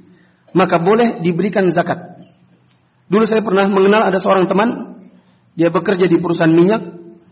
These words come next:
landing di Bandar Balikpapan, naik chopper,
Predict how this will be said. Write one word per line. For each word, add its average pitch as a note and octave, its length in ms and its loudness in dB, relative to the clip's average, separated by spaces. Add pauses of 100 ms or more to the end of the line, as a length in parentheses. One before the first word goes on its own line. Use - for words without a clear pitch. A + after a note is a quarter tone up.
(640)
landing F#3+ 480 2
di E3+ 80 2
Bandar F3 320 2
Balikpapan, F3 800 -2 (420)
naik D#3 240 -6
chopper, - 560 -4